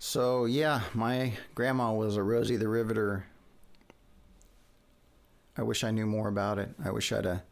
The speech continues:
known her more as an adult, obviously. There's a great painting and commentary on Rosie the Riveter. Rosie the Riveter is, is still a,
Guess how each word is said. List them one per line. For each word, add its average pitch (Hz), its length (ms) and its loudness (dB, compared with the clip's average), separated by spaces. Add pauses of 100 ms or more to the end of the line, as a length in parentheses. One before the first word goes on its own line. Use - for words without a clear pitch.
(1300)
known 101 280 -2
her 98 140 -2
more 98 280 -2
as 87 120 -2
an 78 120 -2
adult, 95 480 -4
obviously. 82 640 -4 (4000)
There's 131 160 -2
a 143 60 -2
great 196 340 0
painting 151 400 0
and 98 140 -2
commentary 101 640 0
on 80 160 0
Rosie 90 340 0
the 90 100 0
Riveter. 87 360 0
Rosie 175 300 2
the 139 60 2
Riveter 131 360 0
is, 73 160 -2
is - 160 -6
still 92 320 0
a, 73 120 -2